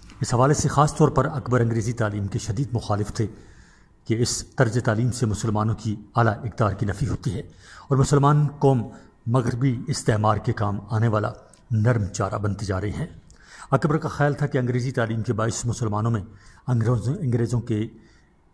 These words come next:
अखलाकी हसना और जुर्रत व बेबाकी की सिफ़ात आलिया पैदा होने की बजाय वहशियानापन, गैर इस्लामी हरकत व आदात और अखलाकी बहरा रवी पैदा होने का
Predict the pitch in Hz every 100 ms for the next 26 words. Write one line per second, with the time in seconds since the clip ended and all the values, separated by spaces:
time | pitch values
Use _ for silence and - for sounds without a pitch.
0 | - - 127 113 123 95 - 127 113 104
1 | 92 127 123 - 104 107 110 92 107 107
2 | - - 104 98 110 101 101 101 - -
3 | _ _ - - 117 110 127 143 147 110
4 | 104 107 - - _ _ - 113 - 143
5 | 147 143 113 - 110 120 120 - 117 113
6 | 85 113 - 110 - 110 - 107 104 107
7 | - 156 107 101 120 131 - 151 95 -
8 | - - - 117 117 123 113 117 113 117
9 | 104 90 101 92